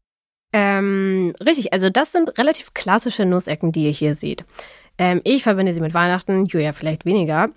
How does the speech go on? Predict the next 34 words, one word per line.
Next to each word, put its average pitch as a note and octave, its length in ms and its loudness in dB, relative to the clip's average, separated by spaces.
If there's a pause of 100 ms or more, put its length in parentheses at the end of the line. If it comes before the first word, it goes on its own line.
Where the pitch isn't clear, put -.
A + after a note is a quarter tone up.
(140)
Ähm, F3 300 2
aber F3+ 180 2
egal, F#3+ 500 0
mit F#3 260 0
was G#3 180 0
ihr G#3 120 2
sie F#3 100 -4
verbindet, D#3+ 580 -2
sie F#3+ 100 -2
sind G#3 140 2
auf - 160 -6
jeden A#3 140 2
Fall F#3 340 -2
ein, D#3+ 560 0
ähm, E3 220 -4
tolles C#4+ 340 -2
Rezept, - 320 -6
wenn F3 140 2
ihr D3+ 320 -2 (460)
auf D3+ 520 -4 (200)
jegliche F3+ 920 0 (560)
Backform F3 420 0
wieder D#3+ 160 0
verzichten F#3+ 520 -4
wollt, A#3 280 -2
denn D#3+ 160 0
ihr E3+ 140 -2
könnt - 260 -6
dieses E3 300 -6
Rezept - 480 -12
auf E3+ 220 -10
einem D#3+ 180 -2
Backblech - 640 -6
zubereiten. G3+ 600 0